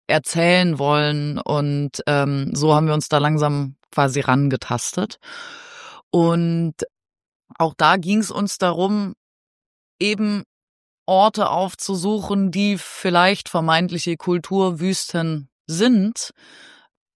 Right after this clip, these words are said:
aber ja quasi trotzdem ein wahrscheinlich sehr wissbegieriges, kulturleidenschaftliches Publikum haben, wo es aber vielleicht diese Orte,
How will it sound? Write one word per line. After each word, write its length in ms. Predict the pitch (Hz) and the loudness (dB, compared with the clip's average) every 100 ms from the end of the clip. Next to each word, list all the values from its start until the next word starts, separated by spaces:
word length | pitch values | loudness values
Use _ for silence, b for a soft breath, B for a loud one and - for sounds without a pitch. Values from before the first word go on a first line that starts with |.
| _ | _
aber 280 | 180 180 175 | 2 4 2
ja 340 | 175 170 170 175 | 4 4 4 2
quasi 400 | - 175 175 180 | 2 2 2 -4
trotzdem 680 | - 127 202 - - 175 165 | -2 0 2 0 0 0 0
ein 400 | 156 117 120 160 | -4 -6 -6 -2
wahrscheinlich 540 | 170 156 175 170 175 - | 0 0 0 -2 -2 0
sehr 680 | 175 170 165 165 160 80 - - | 2 4 4 2 2 -2 -6 -8
wissbegieriges, 1040 | 175 180 190 - 175 180 180 180 175 175 - | 0 0 0 0 -2 0 2 2 2 0 -2
kulturleidenschaftliches 1400 | 185 180 - 180 180 180 165 165 175 175 170 175 - 175 | 0 0 0 2 4 6 4 2 2 -2 -2 -4 -4 -6
Publikum 640 | - 233 202 - 143 139 123 | -6 -4 -2 -2 -2 -4 -2
haben, 580 | 123 123 120 113 117 135 - | -2 -2 -2 -6 -8 -14 -6
wo 120 | 156 | -4
es 100 | 165 | 0
aber 220 | 160 160 | 0 0
vielleicht 440 | - 160 160 - - | -2 0 0 -2 -6
diese 400 | 170 160 165 156 B B B B B B - | -4 -2 0 0 B B B B B B -2
Orte, 920 | 165 170 196 180 185 185 175 170 151 | 2 4 2 2 2 4 2 0 -2